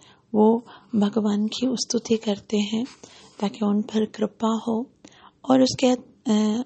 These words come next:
उपरांत हमने ब्रह्मा जी के समय को किस तरह से दो भागों में बा-, बांटा गया, और अभी ब्रह्मा जी के समय की आदि आयु समाप्त हो गई, मतलब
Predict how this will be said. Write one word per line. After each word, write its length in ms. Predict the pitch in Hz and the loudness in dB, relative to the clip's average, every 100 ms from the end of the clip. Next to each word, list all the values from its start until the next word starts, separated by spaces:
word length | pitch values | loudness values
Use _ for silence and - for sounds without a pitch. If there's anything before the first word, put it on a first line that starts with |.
| 277 | -6
उपरांत 440 | 214 226 226 226 - | 0 0 2 -2 -4
हमने 360 | 208 214 220 254 - - - _ 233 | -4 0 -2 -4 -10 -20 -20 _ 0
ब्रह्मा 640 | 202 196 214 214 233 254 | 2 6 6 8 8 6
जी 180 | 254 247 | 6 2
के 320 | - 247 247 - - | 2 2 4 0 -4
समय 420 | - 226 233 233 | 0 2 2 -2
को 260 | - 220 | -4 -6
किस 440 | 202 - - 233 - | -6 -14 -6 -4 0
तरह 140 | 220 214 | 0 0
से 180 | 233 | 0
दो 160 | 208 214 | 0 0
भागों 320 | 208 202 208 | 0 -2 0
में 180 | 208 214 | 0 0
बा-, 340 | 202 196 - | -2 -4 -4
बांटा 380 | 208 196 208 254 | -4 -2 0 -2
गया, 320 | 247 220 208 - - - - - - | -2 -2 -4 -8 -16 -20 -20 -16 -2
और 220 | 240 - 240 | -2 0 0
अभी 400 | 226 247 330 349 _ - - - _ | 4 4 4 0 _ -20 -20 -20 _
ब्रह्मा 380 | 208 220 226 269 | 2 4 6 4
जी 200 | 269 262 | 4 0
के 400 | 254 - 262 285 | -2 0 2 2
समय 500 | 294 - 220 226 247 | 0 -4 -2 0 0
की 420 | 247 - 208 202 - _ - - - - _ | -2 -2 -2 -2 -6 _ -20 -20 -20 -20 _
आदि 520 | 214 214 214 240 269 - | -2 0 2 2 0 -2
आयु 220 | 220 226 226 | 0 0 0
समाप्त 580 | - 190 185 - - | 0 0 -2 -6 -10
हो 40 | 185 | -8
गई, 160 | 185 | -4
मतलब 300 | 185 202 214 | -2 -2 -4